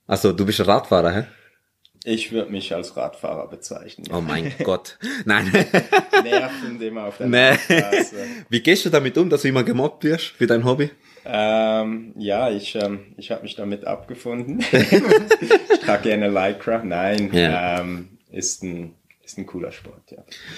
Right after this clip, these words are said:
Speaker 1: Cool. Also, der Robin wird gern den Pieps-Test, ich weiß nicht, in der Schule haben wir es früher Pieps-Test genannt, aber jetzt machen wir Piep.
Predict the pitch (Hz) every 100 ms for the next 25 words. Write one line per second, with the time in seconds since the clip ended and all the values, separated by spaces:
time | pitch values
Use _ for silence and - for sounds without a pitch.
0 | - - - - 98 82 - _ _ _
1 | - 107 131 104 82 - 104 104 - 113
2 | 131 127 110 107 - 110 104 98 95 92
3 | 92 92 _ _ _ _ _ _ _ _
4 | - 151 - - 131 - 98 92 113 117
5 | 90 - 120 107 92 - - 95 90 104
6 | 104 - 113 107 87 87 90 85 87 90
7 | 262 269